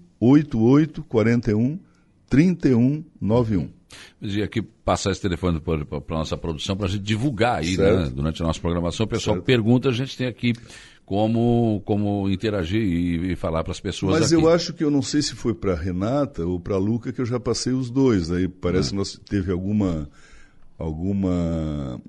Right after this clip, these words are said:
Speaker 1: não reclamação, mas algum pedido de
Speaker 2: Sim,
Speaker 1: socorro aqui
Speaker 2: sim.
Speaker 1: na rádio, né?
Speaker 2: <laughs> É.
Speaker 1: Com esse, ne-, nesse caso do bem-estar animal,
Speaker 2: É.
Speaker 1: e parece que eu passei, mas de qualquer forma
Speaker 2: Tá,
Speaker 1: fica
Speaker 2: mas
Speaker 1: aí novamente pra
Speaker 2: vamos reforçar
Speaker 1: É,
Speaker 2: aqui pra
Speaker 1: se vocês puderem nos ajudar nisso, é importante.
Speaker 2: E divulgar também, né? Isso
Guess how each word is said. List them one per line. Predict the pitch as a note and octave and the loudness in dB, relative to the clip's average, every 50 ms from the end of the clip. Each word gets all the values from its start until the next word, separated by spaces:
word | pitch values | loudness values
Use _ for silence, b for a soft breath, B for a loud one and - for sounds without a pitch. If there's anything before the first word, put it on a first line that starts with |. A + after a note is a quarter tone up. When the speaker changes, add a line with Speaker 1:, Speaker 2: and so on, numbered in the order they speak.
| - _ _ _ - | -20 _ _ _ -10
Speaker 1:
não | - F2 A2+ C3 A#2+ | -6 -4 -2 -2 -2
reclamação, | B2 B2+ - C3 A#2+ A#2+ A#2 G#2 - - - C3+ C3+ A#2+ | -2 -2 -2 0 0 2 0 0 -2 -2 0 0 2 2
mas | G2+ F2+ E2+ E2+ F#2 | 2 0 0 0 -2
algum | E2 E2 E2 F#2+ G#2 G2+ F#2+ | -4 -2 -2 -2 -2 -4 -4
pedido | - - G2+ F#2 E2 E2 A2+ C3+ B2 A2 | -2 -2 0 0 0 2 0 2 2 0
de | G2+ G2 | -2 -4
Speaker 2:
Sim, | F#2 - F#2+ F#2+ F#2 | -2 0 0 0 0
Speaker 1:
socorro | E2 A2 B2+ C3+ C#3 G2 G#2 | 0 0 2 2 2 2 0
aqui | F2+ - | 0 0
Speaker 2:
sim. | G2 E2+ | 0 0
Speaker 1:
na | F2 F2+ | 0 2
rádio, | F#2 G#2 B2 B2+ C#3+ A#2 E2+ E2+ | 2 2 2 0 0 0 -2 -2
né? | F#2+ F2 F2 E2+ | -2 0 -2 -2
Speaker 2:
<laughs> | F2 | -2
É. | F#2 F2+ D#2+ D2 - - | -4 -4 -4 -6 -8 -8
Speaker 1:
Com | - F#2+ G2 | -4 -2 0
esse, | G2+ G#2 G#2 - - - - | 0 0 0 -2 -4 -4 -4
ne-, | F#2 F#2 F#2+ F#2+ E2+ | -2 -2 -2 -2 0
nesse | F2+ F#2+ F#2+ - - - | -2 -2 -2 -2 -4 -2
caso | - G#2+ G#2 G#2 | 0 2 2 2
do | G2+ G2 | 2 0
bem-estar | G2+ G2 F#2 - - - F#2+ F#2 | 0 0 -2 -2 -2 0 0 0
animal, | F#2 F#2 F#2 F2 F2 G#2 A#2+ C#3+ D3+ B2+ G2 B B B - | 0 0 -2 -2 -2 0 0 0 0 -2 -4 B B B -8
Speaker 2:
É. | D#2 D#2 D2 C2 D2+ | -6 -4 -4 -4 -2
Speaker 1:
e | G2 G2+ G2+ G2+ F#2+ | 0 0 2 0 2
parece | E2+ G#2+ G#2 A#2 B2 - - | 2 2 4 4 2 2 0
que | C3+ | -4
eu | A#2+ | -2
passei, | - C3 B2 - C3+ G#2+ | 0 -2 0 0 0 0
mas | G2 F#2+ | -2 -2
de | - | -2
qualquer | - B2 - C#3+ B2+ | -4 -2 -2 -2 -2
forma | - - D3+ D#3+ D#3 | 0 0 0 2 2
Speaker 2:
Tá, | A#2+ G2+ - | 0 2 2
Speaker 1:
fica | B2+ C3 A#2+ - A#2+ | 2 2 4 4 4
Speaker 2:
mas | A2 A2 | 6 6
Speaker 1:
aí | C#3 | 4
novamente | D3 B2+ A2 G2+ G#2 F#2+ G2 G#2+ A#2+ C3 C3 - - | 4 2 0 0 0 0 0 0 0 -2 -2 -4 -8
pra | - - A#2+ B2 B2 B2 E2 | -10 -6 -6 -4 -4 -4 -4
Speaker 2:
vamos | E2+ E2+ F2 E2 D2 E2+ | -4 -4 -4 -6 -6 -6
reforçar | E2+ D#2 - F2 E2 D2+ - - F2+ F2 | -8 -6 -4 -6 -6 -4 -2 -2 0 2
Speaker 1:
É, | E2+ F2+ F2+ | 2 2 2
Speaker 2:
aqui | G2+ F#2+ | 2 2
pra | F#2 | 0
Speaker 1:
se | - - F2 D#2+ C#2+ C3 B2+ | -2 -4 -6 -4 -2 0 0
vocês | A#2 A#2 A#2 - - C3+ B2+ - | 0 0 0 0 0 -2 -2 -2
puderem | - A#2 G#2+ G#2+ A2+ A#2+ A2+ A2 | -4 -4 0 4 4 4 4 4
nos | G#2+ G#2 G2 F#2 | 2 0 0 0
ajudar | G2+ G2 F#2 F2+ F#2+ F2+ F#2 F2+ | 0 -2 -2 -2 -2 -2 -2 0
nisso, | F#2+ A2+ A#2+ - B2 | 0 -2 -2 -2 -4
é | G#2+ | -6
importante. | F#2 - E2+ D#2+ D#2 - - C3+ D3 | -4 -4 -4 -6 -4 -2 0 4 4
Speaker 2:
E | |
divulgar | C#3 C3+ D3+ F3+ C3 G#2+ D#3 F#3+ G2 - | 4 4 4 2 2 2 2 0 0 -2
também, | - F2 F#2+ B2 C3+ A2+ | -4 -4 -4 -4 -4 -4
né? | G2 G#2 | -2 -2
Isso | A3+ | 0